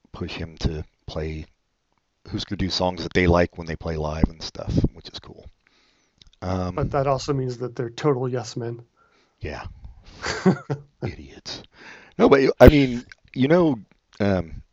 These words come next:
Speaker 1: John Wurster. I d-, have you listened to any of the Sharpling and Wurster stuff?
Speaker 2: A little bit, yeah.
Speaker 1: Yeah, he's
Speaker 2: Yeah.
Speaker 1: the drummer. Um, he's, he's really funny too. Like,
Speaker 2: Yeah.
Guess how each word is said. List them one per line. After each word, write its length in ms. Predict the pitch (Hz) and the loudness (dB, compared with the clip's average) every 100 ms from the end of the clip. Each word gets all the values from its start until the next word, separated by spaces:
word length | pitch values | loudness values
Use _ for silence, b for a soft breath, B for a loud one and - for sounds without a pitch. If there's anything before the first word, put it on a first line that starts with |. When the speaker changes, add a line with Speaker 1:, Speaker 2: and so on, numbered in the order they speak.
| _ - | _ -8
Speaker 1:
John 320 | - 95 90 | -2 -2 0
Wurster. 320 | 90 113 - | 0 0 6
I 40 | 107 | 6
d-, 60 | - | 6
have 160 | 120 143 | 4 6
you 80 | |
listened 260 | 135 135 175 | 4 4 0
to 40 | 170 | -2
any 100 | 160 | 0
of 60 | |
the 80 | 143 | 2
Sharpling 440 | - 127 139 147 | 6 6 2 -2
and 100 | 131 | -4
Wurster 400 | 101 123 - 147 | -2 -2 0 -4
stuff? 480 | 139 - 151 175 - - _ b b b _ _ _ | -2 2 2 4 0 -4 _ b b b _ _ _
Speaker 2:
A 80 | 214 | -2
little 180 | 214 196 | 0 0
bit, 240 | 131 123 | -2 -6
yeah. 240 | 143 139 135 | -6 -8 0
Speaker 1:
Yeah, 240 | 123 101 82 | 6 6 6
he's 180 | 107 113 | 2 4
Speaker 2:
Yeah. 40 | |
Speaker 1:
the 100 | 98 | 2
drummer. 400 | 82 101 98 87 | 4 4 4 0
Um, 300 | - 87 82 - _ | -2 -2 -2 -12 _
he's, 260 | 104 135 - | -8 -6 -6
he's 260 | - 139 143 | -2 6 6
really 200 | 147 127 | 6 2
funny 420 | - 107 - - | 2 0 0 -2
too. 300 | - 156 87 | -2 0 -4
Like, 200 | 73 80 | -8 -6
Speaker 2:
Yeah. 260 | 160 165 | -2 -2